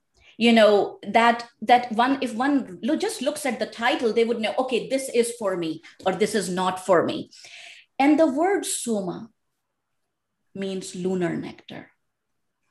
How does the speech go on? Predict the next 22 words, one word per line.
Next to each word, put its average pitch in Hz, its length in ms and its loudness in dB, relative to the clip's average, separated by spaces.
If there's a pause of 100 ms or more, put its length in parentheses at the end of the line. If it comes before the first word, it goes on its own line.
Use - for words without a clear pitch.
(1080)
The 196 120 0
word 247 320 4
Soma 208 500 -2
means 170 640 -8 (220)
the 208 720 -2 (480)
coolness, 294 800 2
the 185 260 -10
calmness, 240 800 0
the 185 80 -4
nurturing 214 1080 0 (680)
energy 202 800 0 (260)
of 180 380 0 (100)
the 190 80 -2
moon, 196 640 -2
of 185 200 -4
the 190 100 -6
lunar 202 540 0
light, 151 400 -4 (120)
and 170 160 -2
of 156 180 -8
the 170 80 -4
night. 147 500 -4